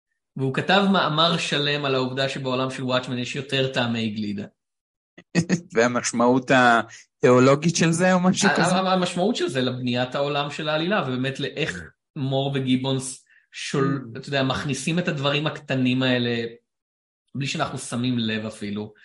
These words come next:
Speaker 1: אה,
Speaker 2: כן.
Speaker 1: והורגים את זה באופן, עוד פעם, את-, אני לא שמתי לב, אתה לא שמת לב, ואני קראתי את זה, זה, כאמור, שתים עשרה פעמים, אתה כל פעם רואה משהו חדש שם. זה אחת הסיבות שזה אנשים חוזרים על הספר שוב ושוב. דבר ראשון,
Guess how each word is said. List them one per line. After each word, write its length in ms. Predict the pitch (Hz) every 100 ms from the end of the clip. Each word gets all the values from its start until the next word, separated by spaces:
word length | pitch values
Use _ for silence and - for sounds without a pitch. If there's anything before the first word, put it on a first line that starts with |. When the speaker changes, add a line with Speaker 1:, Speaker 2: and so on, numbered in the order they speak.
| - - _ 135
Speaker 1:
אה, 120 | 123 120
Speaker 2:
כן. 60 | 143
Speaker 1:
והורגים 460 | 147 135 139 180
את 80 | 180
זה 100 | 151
באופן, 380 | 139 156 170 156 -
עוד 220 | 180 381
פעם, 100 | 247 196 117
את-, 160 | - -
אני 220 | 110 110
לא 80 | 151
שמתי 300 | 160 151 147
לב, 200 | 147 127
אתה 200 | 98 117
לא 100 | 147
שמת 280 | 156 143 151
לב, 220 | 143 127
ואני 160 | 120
קראתי 240 | 123 120 120
את 40 |
זה, 160 | 117 113
זה, 100 | 113 -
כאמור, 260 | - 110 113
שתים 160 | - 123
עשרה 180 | 131 131
פעמים, 300 | 127 147 147 - _ - _ _ _ _ _
אתה 140 | 151 156
כל 260 | - 170 156
פעם 160 | 147
רואה 220 | 127 117 110
משהו 260 | 104 107
חדש 360 | 107 98 67 -
שם. 100 | 120 -
זה 160 | 127 127
אחת 180 | 139
הסיבות 360 | 135 135 135 135
שזה 240 | 135 127
אנשים 280 | 123 123 131
חוזרים 240 | 131 123 127
על 60 |
הספר 320 | 123 127 127
שוב 200 | 120 139
ושוב. 480 | 139 143 254 226 254 - - - _ _ -
דבר 160 | 196 277
ראשון, 380 | 262 254 254